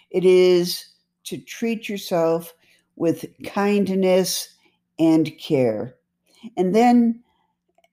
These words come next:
that can go a, a long way to build your sense of self-worth as well as your self-confidence.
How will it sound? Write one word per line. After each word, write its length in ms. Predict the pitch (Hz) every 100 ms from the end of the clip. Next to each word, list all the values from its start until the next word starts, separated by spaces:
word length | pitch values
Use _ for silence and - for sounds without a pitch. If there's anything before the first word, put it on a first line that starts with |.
| -
that 580 | 175 165 220 247 214 -
can 280 | - 208 180
go 420 | 185 180 170 - _ _ -
a, 140 | 151 -
a 100 | 175
long 400 | 175 196 220 196
way 320 | 196 180 160
to 160 | 151 180
build 340 | 147 180 180
your 120 | 165 160
sense 360 | - 185 185
of 280 | 151 143 143 _ _ -
self-worth 920 | - 240 247 240 208 277 143 113 170
as 220 | 165 170
well 240 | 180 185
as 200 | 180 175
your 220 | 160 165
self-confidence. 1300 | 165 - 165 160 - 196 208 - 113 117 - -